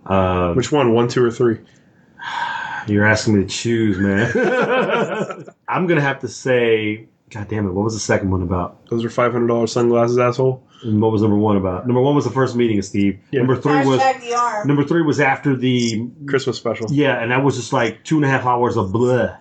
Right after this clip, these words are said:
Speaker 1: Just all over the damn place. Uh, oh, God. He ramped, he ramped it up on episode three. My, it's gonna have to be episode three with Steve Orlando, the third, third sitting down with him. It was just, it was just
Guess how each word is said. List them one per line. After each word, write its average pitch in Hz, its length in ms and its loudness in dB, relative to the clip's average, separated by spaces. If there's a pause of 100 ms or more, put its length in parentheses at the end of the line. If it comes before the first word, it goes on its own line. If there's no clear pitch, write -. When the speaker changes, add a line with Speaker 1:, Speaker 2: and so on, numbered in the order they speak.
(540)
Speaker 1:
Just 107 140 -8
all 156 180 -2
over 139 80 2
the 117 80 0
damn 110 180 0
place. 98 460 -6 (760)
Uh, 120 440 2 (680)
oh, 98 240 -10 (120)
God. - 320 -10 (320)
He 160 100 4
ramped, 156 340 2
he 131 140 -2
ramped 131 280 2
it 110 80 2
up 107 220 2
on 107 160 -4
episode 101 440 -4
three. 98 220 0
My, 110 300 0
it's 113 140 0
gonna 117 120 2
have 107 100 2
to 98 40 2
be 104 80 4
episode 98 360 -2
three 98 140 2
with 90 100 -6
Steve 92 180 -2
Orlando, 87 440 -6
the 90 100 -8
third, 98 340 0 (220)
third 95 180 0
sitting 92 360 0
down 90 260 -2
with 90 100 0
him. 92 140 0
It 90 40 -2
was 92 140 -2
just, - 300 -2 (460)
it 113 60 2
was 117 200 2
just - 460 -2